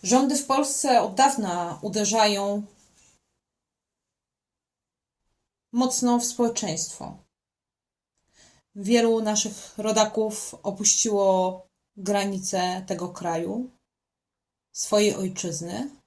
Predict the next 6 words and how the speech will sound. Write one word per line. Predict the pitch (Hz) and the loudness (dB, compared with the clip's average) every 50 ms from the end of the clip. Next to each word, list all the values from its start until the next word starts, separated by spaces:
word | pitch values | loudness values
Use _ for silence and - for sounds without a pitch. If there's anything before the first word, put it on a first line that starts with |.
| _ _ _ _ _ _ _ _ _ _ _ - - - _ _ _ _ _ _ _ - | _ _ _ _ _ _ _ _ _ _ _ -20 -20 -20 _ _ _ _ _ _ _ -10
i, | 202 202 196 196 196 196 196 190 190 190 190 190 190 - - - _ _ _ _ _ _ - | -8 -6 -6 -4 -6 -4 -4 -4 -4 -4 -4 -6 -8 -12 -16 -20 _ _ _ _ _ _ -8
można | 226 226 226 233 | -4 0 0 0
powiedzieć, | 233 247 247 247 - 247 247 247 - - - - - - _ _ _ _ _ _ - | 2 4 2 4 4 2 0 2 2 0 0 0 -2 -8 _ _ _ _ _ _ -2
żyją | 202 - 247 262 247 233 233 | 0 2 4 4 4 4 2
na | 233 233 226 | 2 0 0
wygnaniu, | 202 220 208 - 196 208 214 202 180 175 170 175 190 214 240 | 0 0 0 0 0 0 0 0 0 -2 -4 -6 -6 -8 -8